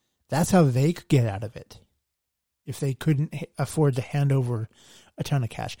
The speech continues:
And truthfully, set it at a universal amount.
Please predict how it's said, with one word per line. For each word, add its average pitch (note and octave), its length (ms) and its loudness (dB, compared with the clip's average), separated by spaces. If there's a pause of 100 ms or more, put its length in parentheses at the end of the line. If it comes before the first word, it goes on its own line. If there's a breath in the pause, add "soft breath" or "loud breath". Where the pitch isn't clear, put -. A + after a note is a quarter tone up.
(360 loud breath)
And F3 220 4
truthfully, G3+ 560 2 (320 soft breath)
set F3 340 2
it G3 180 2
at D3+ 160 2
a D#3 60 4
universal C3+ 800 2
amount. D#3 640 0